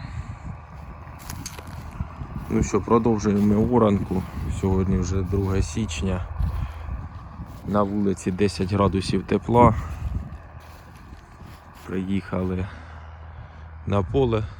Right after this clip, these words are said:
там, де була кукуруза. Перед цим були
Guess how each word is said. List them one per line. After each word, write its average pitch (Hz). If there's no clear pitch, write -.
там, 101
де 101
була 98
кукуруза. 95
Перед 98
цим 98
були 92